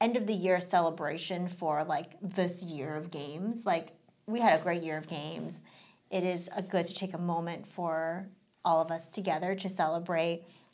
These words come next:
all the great games that we loved and, and of course the developers that made these games. And so if, if that celebration is in the, in the shape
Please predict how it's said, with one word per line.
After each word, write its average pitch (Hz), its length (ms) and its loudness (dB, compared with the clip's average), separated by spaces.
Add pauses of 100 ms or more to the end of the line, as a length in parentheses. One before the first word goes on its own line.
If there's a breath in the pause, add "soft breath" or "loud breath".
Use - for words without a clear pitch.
all 233 120 12
the 208 100 6
great 170 260 0
games 175 240 -2
that - 140 -4
we 190 80 0
loved 240 460 12
and, 185 120 4
and 202 140 2
of 208 100 2
course 330 240 8
the 233 120 4
developers 190 560 4
that 165 120 -4
made 185 220 -2
these 170 200 -4
games. - 380 -10
And 180 140 -4
so 170 340 6 (540 soft breath)
if, 202 280 4
if 196 180 2
that 202 240 10
celebration 196 520 4
is 170 160 0
in 175 180 -2
the, 175 180 -2
in 180 200 0
the 170 220 0
shape 175 420 -2